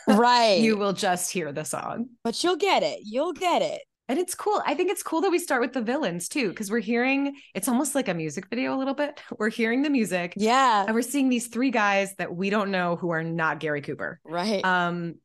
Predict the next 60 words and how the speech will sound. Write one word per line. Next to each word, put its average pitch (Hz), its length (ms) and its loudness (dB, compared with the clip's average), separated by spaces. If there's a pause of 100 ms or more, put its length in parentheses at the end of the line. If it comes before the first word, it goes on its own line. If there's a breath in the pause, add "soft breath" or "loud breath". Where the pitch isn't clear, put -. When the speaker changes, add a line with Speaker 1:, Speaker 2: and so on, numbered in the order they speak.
(280)
Speaker 2:
and 208 120 0
one 294 140 4
of 381 80 0
them 392 140 4
does 214 220 2
have 196 120 2
a 185 60 0
black 165 240 0
hat. 151 320 -2
So 220 80 -2
you're 208 120 0
like, 190 200 -2
"Okay, 202 340 -2
so 202 140 -8
these 220 220 -2
guys 202 240 -2
might 202 280 -2
be 160 140 -2
up - 80 -6
to 160 60 -8
something 165 380 -6
'cause 165 160 -10
one 190 300 -4
of 139 80 -4
them 143 140 -4
has 139 100 -8
a 139 60 -8
black 147 480 -6
cowboy 156 340 -6
hat." - 320 -8
Speaker 1:
<laughs> 262 500 -4
Speaker 2:
Uh, 170 520 2 (240)
Speaker 1:
Now 196 180 0
I 160 100 -2
know 165 200 0
that. 147 300 2
Speaker 2:
<laughs> - 40 -4
and 214 240 4
the 214 120 2
t-, - 100 -16 (100)
townspeople 190 640 -2
are, 185 100 0
like, 175 280 -2 (320)
cowering 185 500 0
from 180 200 -2
them 170 160 -2
in 185 100 -2
fear. 165 500 -4 (340 soft breath)
And 202 140 0
the - 40 -2
song 180 320 0
does 170 200 -2
talk 175 220 -4
about, 180 240 -2
like, 165 200 -4
"Will 160 200 -4
I 165 100 -2
be 160 140 -6
a 165 40 -2
coward?" 156 520 -2